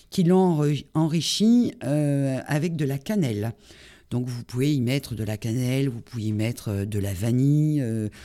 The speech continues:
ce que l'on veut. Euh, il est devenu un élément de dessert soigné et proposé par des grands restaurants, euh, gastronomiques. Maintenant, on,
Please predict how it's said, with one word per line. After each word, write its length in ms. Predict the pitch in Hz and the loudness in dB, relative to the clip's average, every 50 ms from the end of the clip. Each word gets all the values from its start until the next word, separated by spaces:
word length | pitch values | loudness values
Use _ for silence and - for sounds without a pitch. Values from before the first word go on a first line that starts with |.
| - - - - | -20 -20 -14 -12
ce 120 | - - | -8 -4
que 100 | - 220 | 0 0
l'on 160 | 190 180 180 | 2 2 2
veut. 180 | 165 113 92 82 - - - - - - - - - - - - - _ - - | 0 0 -2 -6 -8 -14 -20 -20 -20 -20 -20 -20 -20 -20 -20 -20 -20 _ -4 0
Euh, 560 | 147 143 135 135 131 131 127 123 123 123 117 - - - | 2 4 4 4 4 4 2 2 2 0 -2 -4 -8 -6
il 180 | - 196 208 202 | -2 0 2 2
est 100 | 220 214 | 2 2
devenu 520 | 190 226 233 233 226 214 220 240 247 240 | 2 2 2 4 4 6 6 6 6 6
un 140 | 190 160 180 | 4 4 4
élément 540 | 180 180 190 202 202 196 196 190 180 - - - _ _ _ _ _ _ - - - - 117 | 4 4 4 4 4 4 4 2 2 -2 -6 -12 _ _ _ _ _ _ -16 -16 -14 -10 -6
de 220 | 127 135 123 139 | -6 -2 -2 -2
dessert 460 | 139 131 156 170 - - 196 170 - - | 0 0 0 0 2 2 0 0 0 0
soigné 800 | - - - 196 185 175 170 180 208 233 240 240 175 - - | -2 0 2 2 4 4 6 4 4 4 2 0 -2 -2 -4
et 60 | 160 | -4
proposé 460 | - - - 147 - 170 170 151 214 202 | -4 -4 -6 -4 -2 0 0 0 0 -2
par 180 | - 170 139 | -2 -2 -2
des 120 | 120 123 123 | -2 -4 -4
grands 260 | - 139 170 220 220 | -4 -2 -2 -2 0
restaurants, 680 | 190 180 170 185 - 156 156 190 196 202 196 175 160 | 0 -2 -2 -2 -4 -2 0 2 2 2 4 2 2
euh, 60 | 147 139 | 2 0
gastronomiques. 720 | 139 151 156 - - - 170 156 147 139 127 117 - - | -2 -2 -4 -2 -2 0 0 2 2 2 0 -2 -4 -4
Maintenant, 420 | 127 120 120 - - 160 180 190 | -4 -4 -4 -4 -2 -2 0 2
on, 500 | 185 160 127 120 123 120 117 120 120 117 | 2 0 0 -2 -2 -4 -4 -4 -6 -8